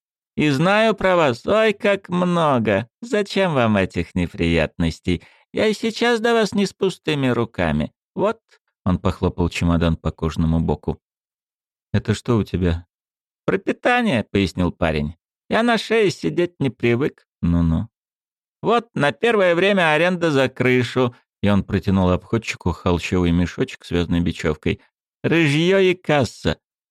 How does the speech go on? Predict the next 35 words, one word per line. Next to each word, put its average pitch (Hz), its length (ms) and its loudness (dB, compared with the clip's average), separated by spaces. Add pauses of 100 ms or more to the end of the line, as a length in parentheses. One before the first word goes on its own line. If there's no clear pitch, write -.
(380)
«Что - 300 -4
же 85 140 0
ты 95 120 -4
светишь?» - 840 -6 (400)
возмутился 98 580 2
Мироныч, 92 480 2
пряча 82 300 -2
мешок 87 360 0
в - 60 -20
карман 82 340 0
и 82 40 2
озираясь. 82 500 0 (400)
«Тут - 200 -6
тебе 98 240 2
не 104 120 4
хутор». - 600 -6 (420)
Гость 131 300 0
огляделся. 135 640 0 (320)
Никого, 135 600 2
пустые 151 300 0
пути 135 280 -2
в 131 80 2
одну 156 280 0
сторону, 170 480 -2 (440)
в 104 100 -2
другую, 131 760 2 (140)
только 95 220 -2
шумят 104 340 2
деревья 139 460 2
и 101 80 2
галдят 95 460 0
птицы. - 540 -4 (260)
«Не 202 160 2
душишь 202 460 0
кругом». 95 600 0